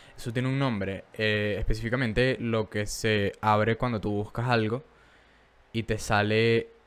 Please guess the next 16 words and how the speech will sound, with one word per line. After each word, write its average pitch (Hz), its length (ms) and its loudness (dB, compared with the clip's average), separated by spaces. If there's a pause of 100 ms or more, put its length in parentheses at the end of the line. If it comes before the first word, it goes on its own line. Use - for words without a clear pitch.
en 117 140 -4
la 107 80 0
primera 104 260 -2
página 110 500 -2 (300)
un 117 140 -6
cuadrito 117 500 6
en 117 80 -2
Google. 113 420 4
Eso 113 160 -4
tiene 117 140 2
un 123 80 2
nombre, 101 320 0 (760)
pero 107 300 4
se - 100 -6
me 104 60 -4
olvidó. 98 240 0